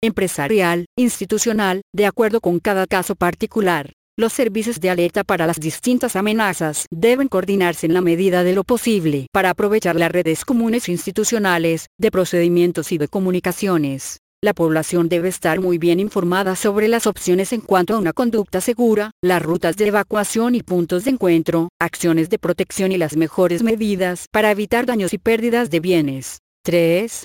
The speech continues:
uno, tres. Componente tres. Difusión de alerta. Las alertas deben llegar de manera oportuna a las personas en peligro. Para generar respuestas adecuadas que ayuden a salvar vidas y medios de sustento,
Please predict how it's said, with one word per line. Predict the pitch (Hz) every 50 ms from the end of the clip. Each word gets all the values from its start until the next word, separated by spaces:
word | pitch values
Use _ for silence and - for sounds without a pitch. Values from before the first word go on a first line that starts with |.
| _ _
uno, | 175 175 170 165 170 180 208 247 269 - _
tres. | - 208 208 196 175 151 139 139 - - - - _ _ _ _ _ _ _ _ _ _
Componente | - 175 170 156 - 156 156 196 196 190 - 190
tres. | 165 - 196 190 175 147 139 - - - - _ _ _ _ _ _ _ _ _ _
Difusión | - 240 - - 175 - - 165 170 170
de | 175
alerta. | 180 175 175 175 - 277
Las | 277 285 254 -
alertas | 214 180 175 175 - - 156 147
deben | 208 208 185 180 175
llegar | 254 262 220 202 170 156
de | 160
manera | 160 160 156 180 190 175 165
oportuna | 156 - 165 156 _ 254 247 233 233
a |
las | 240 226 214 -
personas | - 214 180 - - 196 190 208 214 -
en | 214 214
peligro. | 208 196 196 202 202 165 151 151 147 131 131 131 _ _ _ _ _
Para | - 185 180 170
generar | - - 160 156 151 156 156 160 160
respuestas | 170 - - - 190 190 185 - 254 226 202
adecuadas | 190 202 208 _ - 226 220 220 240 240 226
que | _ -
ayuden | 170 160 156 185 190 196 233 247 269
a | 262
salvar | - - 156 156 151 170 175 175
vidas | 175 180 165 156 - -
y | 220
medios | 214 170 165 170 180 180 202
de | 165 165 156
sustento, | 151 151 147 - 190 175 160 160 - 196 220